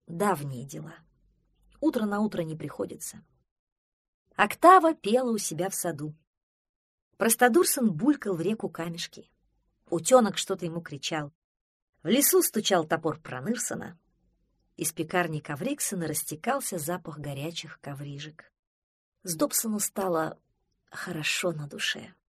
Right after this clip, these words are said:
Всё здесь ему знакомо и радует. Захочет, пойдёт к остальным, поболтает с кем-нибудь. Одному, может, и не досуг от дел отвлекаться, зато у второго найдётся для него время. «К тому же я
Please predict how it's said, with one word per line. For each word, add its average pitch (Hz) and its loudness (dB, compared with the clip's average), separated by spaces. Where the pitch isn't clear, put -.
Всё - 2
здесь 214 0
ему 185 -6
знакомо 165 -6
и 202 0
радует. 175 -6
Захочет, 233 -4
пойдёт 156 -8
к - -16
остальным, 151 -8
поболтает 233 -4
с - -10
кем-нибудь. 226 -8
Одному, 185 0
может, 214 2
и 214 2
не 208 2
досуг 262 2
от 156 -2
дел 151 -2
отвлекаться, 156 -6
зато 156 -2
у 156 -2
второго 196 -2
найдётся 143 -8
для 208 -6
него 208 -4
время. - -10
«К - -20
тому 151 -6
же 151 -8
я 151 -8